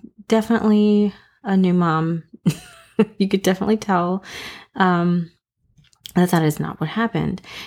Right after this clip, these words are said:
And I don't know what I was thinking that I thought that I would be able to do that, but that is not what happened. <laughs> So I, uh, grossly underestimated how mentally, emotionally, and physically drained I would be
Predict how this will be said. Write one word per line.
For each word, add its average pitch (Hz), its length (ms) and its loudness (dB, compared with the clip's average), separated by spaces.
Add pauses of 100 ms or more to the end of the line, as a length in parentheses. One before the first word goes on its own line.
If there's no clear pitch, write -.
(120)
And 180 180 4
I 170 60 4
don't - 140 -2
know 170 100 2
what 160 240 0
I 143 100 -4
was 160 220 -2
thinking 196 560 2
that 175 140 2
I 151 180 2
thought 156 360 -2
that 175 120 4
I 156 100 4
would 156 200 -2
be 151 80 2
able - 180 -2
to 156 80 0
do 170 180 -2
that, - 300 -4
but 156 140 -2
that - 140 0
is 156 340 -2
not 165 380 -2
what 151 140 -4
happened. - 480 -6
<laughs> - 80 -8
So - 460 0 (580)
I, 180 500 2 (120)
uh, 156 540 -2
grossly 185 840 0 (100)
underestimated 165 840 0
how 175 520 -4
mentally, 208 920 -2
emotionally, 208 1000 0
and 175 280 -4
physically 226 600 0
drained 185 540 2
I 165 120 -2
would 170 200 0
be 160 360 0